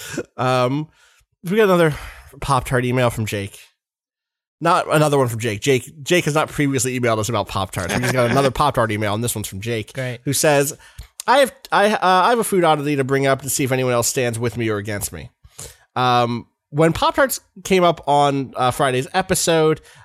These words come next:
Speaker 1: uh, uh, it, it, it struck him. Uh, like many people,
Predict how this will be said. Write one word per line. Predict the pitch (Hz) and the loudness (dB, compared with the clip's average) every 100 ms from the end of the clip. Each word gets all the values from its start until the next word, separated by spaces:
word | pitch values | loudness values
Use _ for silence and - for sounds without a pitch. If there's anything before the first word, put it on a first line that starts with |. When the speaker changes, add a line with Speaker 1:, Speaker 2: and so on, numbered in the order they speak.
| - | -4
Speaker 1:
uh, | 127 | 0
uh, | 123 117 113 117 120 113 98 107 82 - | 2 2 0 -2 0 0 0 -6 -8 -10
it, | 110 123 123 113 | -8 -4 -6 -4
it, | 120 107 120 | -8 -6 -8
it | 120 | -6
struck | - - - | -2 0 0
him. | 113 107 110 _ - | -2 -4 -8 _ -4
Uh, | 123 123 123 | 0 0 2
like | 202 196 | 0 2
many | 214 233 | 2 2
people, | 208 151 127 110 107 | 0 -2 -2 -2 -6